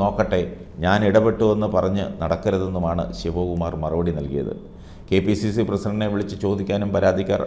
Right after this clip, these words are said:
ആവശ്യപ്പെടുന്നുണ്ട് ആ ശബ്ദരേഖയിൽ. "കെ പി സി സി പ്രസിഡന്റ് ഇവിടെ ഇല്ല" എന്നാണ്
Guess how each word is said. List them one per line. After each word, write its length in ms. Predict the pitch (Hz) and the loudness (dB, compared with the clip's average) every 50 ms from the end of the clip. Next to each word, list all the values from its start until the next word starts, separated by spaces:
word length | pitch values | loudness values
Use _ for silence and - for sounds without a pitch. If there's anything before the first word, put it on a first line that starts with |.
| - 90 | -2 -2
ആവശ്യപ്പെടുന്നുണ്ട് 640 | 87 87 87 - 90 - 85 82 80 82 80 80 85 | -2 -2 -2 -4 -6 -4 -4 -4 -4 -2 0 0 0
ആ 20 | 87 87 | 0 0
ശബ്ദരേഖയിൽ. 560 | 87 76 78 82 78 78 76 73 73 60 50 - - - - - - - - - - - | -2 -4 -2 0 0 0 0 -2 -2 -4 -4 -8 -14 -16 -18 -18 -18 -18 -18 -12 -2 2
"കെ 80 | 101 104 101 123 | 2 4 6 6
പി 80 | 127 117 | 4 6
സി 80 | 131 131 131 | 6 6 6
സി 80 | 139 120 127 | 6 6 6
പ്രസിഡന്റ് 300 | 123 120 127 123 123 120 | 4 4 4 4 4 4
ഇവിടെ 160 | 117 123 117 113 117 | 4 4 4 4 6
ഇല്ല" 100 | 120 123 123 110 - - - - 98 | 8 8 8 8 6 0 -2 -2 -2
എന്നാണ് 320 | 101 107 104 101 101 104 | 0 0 0 0 0 -2